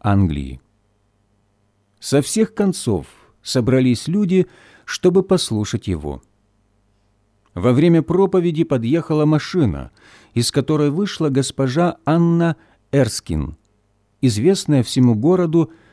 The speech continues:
своим богатством и красотой. Она была желанным гостем на всех балах, концертах и театрах, но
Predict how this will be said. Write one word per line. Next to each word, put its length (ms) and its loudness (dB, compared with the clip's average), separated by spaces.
своим 460 2
богатством 880 -2
и 160 -2
красотой. 720 -6
Она 300 2
была 260 4
желанным 600 2
гостем 580 -4
на 180 -2
всех 360 -2
балах, 560 -2
концертах 840 -4
и 60 -4
театрах, 720 -2
но 400 0